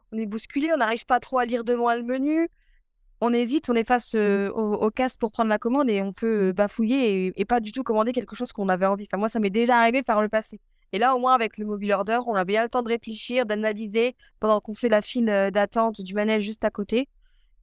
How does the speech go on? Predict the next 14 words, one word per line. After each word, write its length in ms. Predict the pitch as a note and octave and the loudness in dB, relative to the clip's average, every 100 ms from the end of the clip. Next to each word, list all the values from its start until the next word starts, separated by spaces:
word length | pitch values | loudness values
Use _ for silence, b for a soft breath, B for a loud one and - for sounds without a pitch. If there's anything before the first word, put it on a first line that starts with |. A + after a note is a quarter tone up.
| F#3+ | -6
euh, 540 | F#3 F3+ F3 E3+ E3+ | -2 -2 -2 -4 -6
de 160 | F#3 G3 | -6 -6
savoir 280 | G#3+ G#3 A#3 | -2 -2 -2
qu'est-ce 160 | A#3+ | -6
qu'on 100 | - | -4
va 140 | G3 F#3 | -2 -2
manger, 400 | F#3+ F3+ A3 G#3 | -4 -4 -2 0
euh, 280 | E3+ D#3 - _ _ _ _ - | 0 -2 -6 _ _ _ _ -10
juste 240 | F#3+ - | -8 -4
après, 240 | E3+ - A3 | -6 -4 -4
quoi, 180 | A3 | -4
puis 120 | G3+ - | -6 -6
de 40 | |
commander. 360 | F#3+ F3+ G#3+ | -6 -4 -4